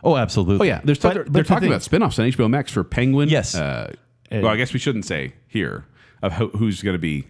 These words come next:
Speaker 1: But, but a
Speaker 2: surviving.
Speaker 1: sequel without the other D C superheroes. Right?
Speaker 3: Yeah.
Speaker 1: This is a Batman universe.
Speaker 3: Yeah,
Speaker 1: Si-,
Speaker 3: this,
Speaker 1: similar
Speaker 3: this
Speaker 1: to Nolan.
Speaker 3: should be its own universe. Even
Speaker 1: Yeah.
Speaker 3: if, yeah, fine, give me a
Speaker 2: Yeah.
Speaker 3: show with Jim Gordon or whatever. But, uh, I, I, I don't, don't want this to go outside of
Speaker 1: No,
Speaker 3: this world.
Speaker 1: neither.
Speaker 2: No.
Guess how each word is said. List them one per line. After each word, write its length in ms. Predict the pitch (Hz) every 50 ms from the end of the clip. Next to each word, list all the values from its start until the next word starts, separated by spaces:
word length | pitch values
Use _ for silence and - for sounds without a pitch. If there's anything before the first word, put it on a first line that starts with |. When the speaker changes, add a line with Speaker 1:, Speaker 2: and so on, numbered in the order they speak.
| -
Speaker 1:
But, 0 |
but 120 | - 147 143
a 40 | -
Speaker 2:
surviving. 280 | 139 - 143 139 127
Speaker 1:
sequel 520 | - - - 160 147 131 - 135 127 117 107
without 380 | 107 98 - 107 98 95 87
the 120 | 104 95 95
other 300 | 95 87 92 90 87 87
D 160 | - - 98
C 140 | - - 87
superheroes. 600 | - - 98 - - 80 78 71 62 78 - - - - _ _ _ _ _ - - - 156
Right? 120 | 156 107 110 98
Speaker 3:
Yeah. 60 | 98
Speaker 1:
This 180 | 110 120 - 117
is 100 | 110 95
a 60 | 101
Batman 360 | - 101 92 90 98 90 90
universe. 320 | 90 87 151 180 202 - -
Speaker 3:
Yeah, 40 | 143
Speaker 1:
Si-, 100 | 135 139
Speaker 3:
this, 120 | 175 170 143
Speaker 1:
similar 200 | 180 170 175 170
Speaker 3:
this 100 | 165 143
Speaker 1:
to 60 | 156
Nolan. 300 | 139 120 98 85 80 76 - -
Speaker 3:
should 260 | - - 165 156 143
be 160 | 151 151 151
its 140 | 139 - 156
own 120 | 143 123
universe. 380 | 117 123 120 113 110 113 113 -
Even 200 | 160 151 - 156
Speaker 1:
Yeah. 40 | 151
Speaker 3:
if, 100 | 135 -
yeah, 200 | 151 101 76 69 -
fine, 200 | - 120 127 120 117 131 117
give 160 | 123 123 117
me 160 | 117 113 107
a 80 | 104 95
Speaker 2:
Yeah. 100 | 80 -
Speaker 3:
show 260 | 123 113 110 107 104
with 220 | 101 101 95 - -
Jim 160 | - 104 95
Gordon 360 | 87 95 95 95 95 92 90
or 80 | 90 85
whatever. 360 | 85 90 95 90 85 82 - - - - - - - - _ _
But, 280 | - 110 101 - - 98
uh, 260 | 95 92 90 80 73 - - _ _ _ -
I, 80 | 104 101 - _ -
I, 100 | 135 - - -
I 60 | 120
don't, 540 | 117 123 113 - - - - - - 120 101
don't 160 | - 110 104
want 180 | 95 98 92 90
this 160 | 92 - -
to 80 | - -
go 380 | - 90 82 78 76 76 - - _ _ _ _ _ _ _ _ _ _ -
outside 540 | 113 113 107 - - - 123 113 107 101 92
of 260 | 87 80 - - 80
Speaker 1:
No, 220 | 92 113 110 113
Speaker 3:
this 160 | 101 73 - 104
world. 200 | 98 104 101 90
Speaker 1:
neither. 260 | 98 95 82 85 78 80
Speaker 2:
No. 180 | 92 71 -